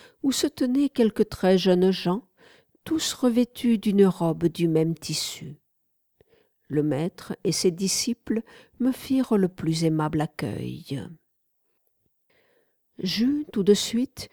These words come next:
l'explication de la phrase que j'avais entendue à travers la porte. Un tableau devant lequel brûlaient sept bougies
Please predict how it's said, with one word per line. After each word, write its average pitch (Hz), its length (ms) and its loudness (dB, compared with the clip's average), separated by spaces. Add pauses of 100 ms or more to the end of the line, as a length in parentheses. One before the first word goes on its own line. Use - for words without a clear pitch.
(220)
l'explication - 840 -2
de 220 100 2
la 190 140 2
phrase 170 500 -4
que 196 140 2
j'avais 165 340 2
entendue 160 540 0
à 156 80 -2
travers 160 400 -2
la 156 100 -2
porte. - 680 -12 (1400)
Un 226 120 0
tableau 285 360 0
devant 196 260 2
lequel 190 480 0
brûlaient 180 460 2
sept 165 420 -2
bougies 196 560 -2